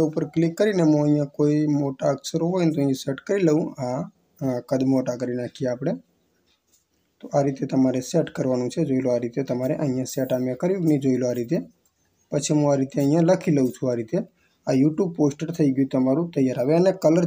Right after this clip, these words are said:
ચેન્જ કરવા છે એ તમારી ઈચ્છાની વાત છે, તો હું અહીંયા કલર ચેન્જ કરી લઉં છું. અને કલર ચેન્જ કર્યા પછી અહીંયા બધા અલગ અલગ કલર આ રીતે તમારે સેટ કરી લેવાના છે. કાઇન માસ્ટરની અંદર બધી સિસ્ટમો મિત્રો આવે જ છે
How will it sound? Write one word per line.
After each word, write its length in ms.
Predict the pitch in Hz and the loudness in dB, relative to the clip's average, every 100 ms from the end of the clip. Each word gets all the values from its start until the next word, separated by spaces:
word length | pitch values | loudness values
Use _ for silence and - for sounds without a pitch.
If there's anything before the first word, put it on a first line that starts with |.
| 175 | 2
ચેન્જ 220 | 170 165 165 | 2 2 0
કરવા 220 | 160 156 | 2 0
છે 100 | 165 180 | 0 0
એ 40 | 175 | 2
તમારી 280 | 165 165 151 | 4 4 2
ઈચ્છાની 300 | 151 160 147 135 | 0 2 2 2
વાત 140 | 131 - | 0 -2
છે, 100 | 131 | -2
તો 40 | 143 | 0
હું 100 | 143 | 0
અહીંયા 220 | 143 135 | 0 0
કલર 220 | 143 156 147 | 2 2 2
ચેન્જ 160 | 143 131 127 | 0 0 0
કરી 160 | 131 127 | -2 -2
લઉં 100 | 123 - | -4 -4
છું. 120 | 262 _ _ _ _ _ _ | -6 _ _ _ _ _ _
અને 160 | 147 147 147 | 2 2 4
કલર 200 | 156 175 165 | 4 4 4
ચેન્જ 200 | 156 151 160 | 4 4 4
કર્યા 220 | 165 147 | 4 2
પછી 180 | 143 156 | 0 2
અહીંયા 220 | 147 147 139 | 2 2 2
બધા 240 | 135 147 147 | 4 4 4
અલગ 180 | 143 139 139 | 2 2 0
અલગ 180 | 139 - | -2 -2
કલર 200 | 131 131 131 | 0 2 0
આ 60 | 127 | -2
રીતે 240 | - 135 135 | -6 -6 -4
તમારે 260 | 127 143 190 - | -2 -2 -4 -6
સેટ 240 | 135 - | -6 0
કરી 180 | 175 170 | 2 4
લેવાના 300 | 147 135 135 | 4 4 0
છે. 120 | 175 170 | -2 2
કાઇન 240 | 156 175 180 | 4 6 4
માસ્ટરની 400 | 175 196 180 175 | 2 0 2 4
અંદર 140 | 170 170 139 | 2 2 0
બધી 240 | 180 170 160 | 0 0 0
સિસ્ટમો 380 | 151 156 151 143 | -2 2 2 2
મિત્રો 260 | 135 143 143 | 0 2 4
આવે 140 | 156 135 | 4 0
જ 80 | - | -2
છે 100 | 160 | -4